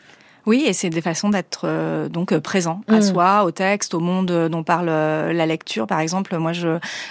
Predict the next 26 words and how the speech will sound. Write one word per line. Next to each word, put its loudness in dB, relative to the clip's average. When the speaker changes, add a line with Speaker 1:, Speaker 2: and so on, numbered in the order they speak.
Speaker 1:
euh, 0
j-, -2
j'apprécie 0
énormément, 0
euh, -2
l'écriture -8
de -4
Kafka, -4
de -4
Borges, -2
euh, -4
qui -2
sont 0
des 0
écritures -4
où -2
il 0
y 2
a 2
justement, -4
mais -4
aussi -2
comme 0
celle -2
de -2
Ginsburg, -4